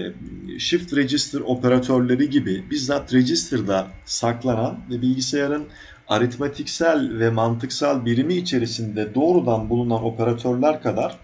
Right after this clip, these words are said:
hızlı çalışmıyor. Aslında bunları, e, bilmek gerekiyor arkadaşlar.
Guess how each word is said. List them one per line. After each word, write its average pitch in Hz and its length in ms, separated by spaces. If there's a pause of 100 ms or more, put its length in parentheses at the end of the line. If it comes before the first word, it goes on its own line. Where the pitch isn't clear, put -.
hızlı 123 460 (400)
çalışmıyor. 139 520 (320)
Aslında 135 440
bunları, 165 500 (500)
e, 117 360
bilmek 156 360
gerekiyor 90 420
arkadaşlar. - 600